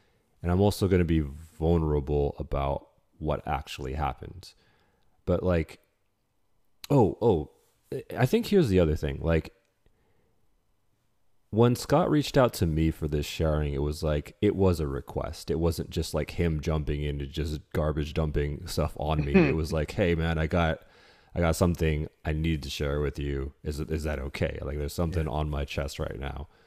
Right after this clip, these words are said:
Speaker 1: Um, and, and having that buy-in is just an important part. I, it's easy to lose friends if all you're doing is, like,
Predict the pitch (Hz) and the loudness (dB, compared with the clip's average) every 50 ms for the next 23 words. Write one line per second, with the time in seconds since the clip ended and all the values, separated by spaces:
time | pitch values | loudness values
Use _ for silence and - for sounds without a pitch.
0 | _ _ _ _ _ _ _ - - 73 78 76 76 71 71 69 67 - - _ | _ _ _ _ _ _ _ -8 -4 -2 0 0 0 0 -2 -4 -6 -10 -14 _
1 | _ _ _ _ _ _ _ _ - _ _ _ - 107 101 101 98 - - 107 | _ _ _ _ _ _ _ _ -20 _ _ _ 2 2 4 2 2 0 0 2
2 | 107 101 107 110 113 113 101 101 98 92 92 71 67 76 78 80 76 76 78 80 | 2 6 8 8 8 8 8 6 6 6 4 2 2 0 0 2 2 4 2 2
3 | 78 78 78 78 76 73 76 - - _ _ _ _ - 98 95 90 85 92 87 | 2 2 0 0 -2 -4 -6 -10 -16 _ _ _ _ 2 4 4 4 4 2 0
4 | - - 82 76 73 69 69 - 69 65 62 67 67 - - - - - - - | 0 -2 -2 -2 -4 -4 -4 -4 -4 -4 -4 -6 -8 -8 -8 -6 -6 -8 -10 -14
5 | _ _ _ _ _ _ _ - - 90 - - 92 - - 104 101 98 85 95 | _ _ _ _ _ _ _ -4 -2 -2 0 -2 -4 -2 0 2 2 2 4 2
6 | 90 80 - 80 76 76 80 82 80 76 - - 80 78 80 82 82 78 73 76 | 2 2 2 0 2 2 2 2 2 0 -2 -2 0 0 2 2 2 2 0 -2
7 | 73 - - - - - _ _ _ - 76 82 80 80 78 71 76 78 76 78 | -4 -4 -8 -14 -18 -20 _ _ _ -2 -2 0 2 2 0 0 0 0 0 0
8 | 76 71 73 71 - - - 58 65 | 0 0 -2 -4 -6 -6 -8 -8 -8